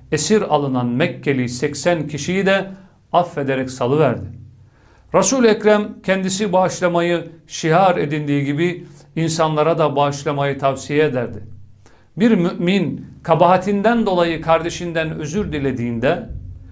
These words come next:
özrünün kabul edilmemesinin büyük bir vebal olduğunu söylerdi. Zira hatasını kabul edip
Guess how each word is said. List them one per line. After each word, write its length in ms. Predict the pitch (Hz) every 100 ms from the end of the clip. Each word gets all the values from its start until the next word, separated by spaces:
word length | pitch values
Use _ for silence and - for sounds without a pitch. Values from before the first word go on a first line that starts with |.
| - - -
özrünün 580 | 165 160 160 196 214 196
kabul 400 | 156 151 180 170
edilmemesinin 1000 | 165 151 208 170 151 143 - 143 202 - - - - - 131
büyük 400 | 175 226 247 165
bir 280 | 175 135
vebal 420 | 139 160 165 202 175
olduğunu 440 | 151 143 143 160
söylerdi. 520 | - 147 127 110 95 95 - - - - - - -
Zira 560 | 135 190 170 143 131
hatasını 580 | 143 143 151 147 165 175
kabul 380 | 160 147 175 156
edip 280 | 131 113